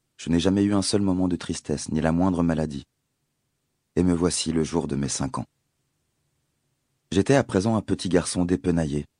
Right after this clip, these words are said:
maculé de taches de graisse et d'huile des pieds à la tête. Mais c'était parce que je passais toutes mes journées à aider mon père à réparer les voitures. La station-service elle-même n'avait que deux pompes à essence. Derrière les pompes,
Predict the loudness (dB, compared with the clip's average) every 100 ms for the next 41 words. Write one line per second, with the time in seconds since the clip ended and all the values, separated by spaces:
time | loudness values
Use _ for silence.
0 | _ _ _ _ _ _ 0 2 2 2
1 | 2 2 2 2 0 -2 0 -2 -2 -4
2 | -2 -2 -2 -4 2 2 2 0 -2 -4
3 | -10 _ _ _ _ _ _ _ _ _
4 | -4 -2 -2 -2 -2 -2 -4 0 0 0
5 | -4 -2 0 0 0 2 0 0 0 -2
6 | 0 0 0 -2 -4 -4 -2 -2 -2 -4
7 | -10 -12 _ _ _ _ _ _ _ _
8 | _ _ _ _ _ _ _ _ _ _
9 | _ _ _ _ -2 0 0 0 0 0
10 | 0 0 0 0 2 2 0 0 -2 0
11 | -2 0 -4 -2 -2 -2 -4 -8 -10 -18
12 | _ _ _ _ _ _ _ _ _ _
13 | _ _ 0 0 2 2 0 2 2 2